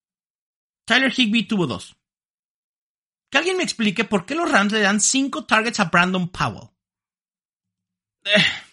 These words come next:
es muy complicado confiar en Allen Robinson, pero por lo menos, insisto, hay ligera esperanza. Cuando creímos que Devin Duvernay volvería a ser el wide receiver número uno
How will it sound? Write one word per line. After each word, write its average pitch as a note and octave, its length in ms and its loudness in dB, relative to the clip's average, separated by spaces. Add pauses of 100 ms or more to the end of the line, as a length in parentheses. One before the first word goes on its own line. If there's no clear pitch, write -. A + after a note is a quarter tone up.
(720)
es G#3 140 6
muy A3+ 140 6
complicado E3+ 640 2
confiar D3+ 340 -2
en D3+ 60 0
Allen D3+ 160 0
Robinson, A3+ 480 2 (300)
pero E3 220 4
por D#3+ 100 0
lo D#3+ 80 4
menos, F#3 280 4
insisto, F#3 540 0 (420)
hay F3 380 2 (220)
ligera C#3 680 0
esperanza. G2 840 -10 (1200)
Cuando E3+ 300 2
creímos G#3 460 4
que G3+ 120 0
Devin G#3+ 300 2
Duvernay A3+ 340 2
volvería G#3 540 2
a G#3 40 -2
ser A3+ 220 -2
el A#3 120 -2
wide G#3+ 180 2
receiver A3+ 580 -2 (360)
número A3 420 4
uno A3 520 4